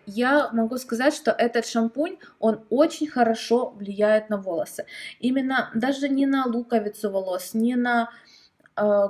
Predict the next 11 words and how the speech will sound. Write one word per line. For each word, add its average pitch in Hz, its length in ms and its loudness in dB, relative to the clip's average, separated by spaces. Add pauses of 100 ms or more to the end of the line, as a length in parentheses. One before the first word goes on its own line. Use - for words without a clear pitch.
кожу 254 260 2
головы, 214 540 2
а 220 120 2
именно 254 340 2
на 233 460 2
саму 254 340 2
длину 226 340 2
волос. 180 380 -6
Волосы 277 400 4
более 208 400 4
объёмные, 220 640 0